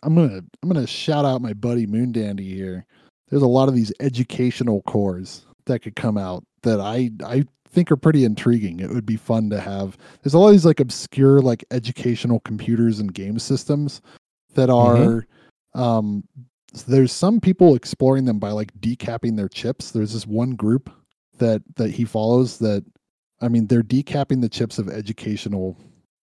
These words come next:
Speaker 1: computers. Like, <laughs>
Speaker 2: Awesome.
Speaker 1: it's, like, the most obscure, interesting, awesome thing. I love it. And, and seeing some of those come out would be really funny and fun.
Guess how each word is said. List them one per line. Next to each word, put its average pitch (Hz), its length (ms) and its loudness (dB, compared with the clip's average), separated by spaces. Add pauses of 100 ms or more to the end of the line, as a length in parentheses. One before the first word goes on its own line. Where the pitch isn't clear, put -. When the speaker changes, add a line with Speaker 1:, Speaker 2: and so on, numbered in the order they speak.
(160)
Speaker 1:
computers. 98 520 -6
Like, 90 160 -14 (320)
<laughs> - 320 -10
Speaker 2:
Awesome. 123 380 -2
Speaker 1:
it's, 160 140 2
like, 185 140 6
the 160 140 4
most 151 400 4
obscure, 143 840 0 (500)
interesting, 175 640 4
awesome - 420 -6
thing. 107 300 -4
I 95 80 -8
love 117 260 0
it. 95 200 -8
And, 117 440 -8
and 110 340 -12 (300)
seeing 180 480 0
some 160 240 2
of 120 120 0
those 135 500 4 (160)
come 135 160 -4
out 127 160 -2
would 120 100 -4
be 110 140 -2
really 117 280 0
funny 110 440 -4
and 95 180 -10
fun. 98 400 -6